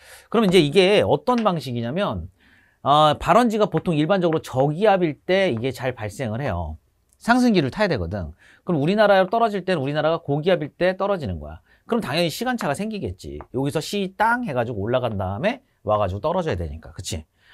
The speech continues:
그러니까 오월 삼십 일에 발생했다는 완전 틀린 말이고요. 그리고 디귿.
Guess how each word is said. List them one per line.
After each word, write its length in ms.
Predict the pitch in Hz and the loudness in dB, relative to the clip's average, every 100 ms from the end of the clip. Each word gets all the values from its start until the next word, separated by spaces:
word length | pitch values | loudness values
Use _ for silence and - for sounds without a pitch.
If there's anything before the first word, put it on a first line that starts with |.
| _ | _
그러니까 380 | 151 151 196 - | 2 6 6 6
오월 260 | 120 131 135 | 4 6 6
삼십 320 | 196 180 165 | 2 -2 0
일에 100 | 160 | 0
발생했다는 500 | 131 95 110 92 87 | 0 -2 -2 -2 -4
완전 260 | 92 120 | -4 -4
틀린 220 | 120 226 220 | -4 -4 -2
말이고요. 440 | 87 69 65 65 _ _ - - | -4 -8 -14 -18 _ _ -20 0
그리고 220 | 165 160 | 4 4
디귿. 360 | 165 175 113 | 4 4 4